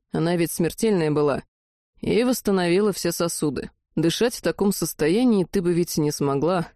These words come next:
Они попытались тебя забрать в лазарет, чтобы попытаться вернуть душу в тело, только. "Кир, ты не будешь ругаться?" С опаской уточнил он и сделал движение, словно хочет отодвинуться.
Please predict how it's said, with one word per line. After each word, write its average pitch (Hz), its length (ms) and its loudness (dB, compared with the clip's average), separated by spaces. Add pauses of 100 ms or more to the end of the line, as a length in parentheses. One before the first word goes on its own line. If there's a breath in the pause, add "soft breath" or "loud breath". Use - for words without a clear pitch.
(280)
Они 196 280 2
попытались 196 600 0
тебя 151 280 0
забрать 185 400 -2
в 156 40 0
лазарет, 180 480 0
чтобы 147 320 -2
попытаться - 540 -2
вернуть 165 440 0
душу 165 380 -2
в - 80 -12
тело, 196 340 0
только. 147 500 -2 (600)
"Кир, - 260 -2
ты 170 300 0
не 165 180 2
будешь 240 340 -4
ругаться?" 143 560 -2 (360)
С - 100 -6
опаской 247 380 -2
уточнил 165 460 0
он 254 180 2
и 220 220 2
сделал 190 420 2
движение, 180 480 2
словно 196 340 0
хочет 185 320 -2
отодвинуться. 175 720 -2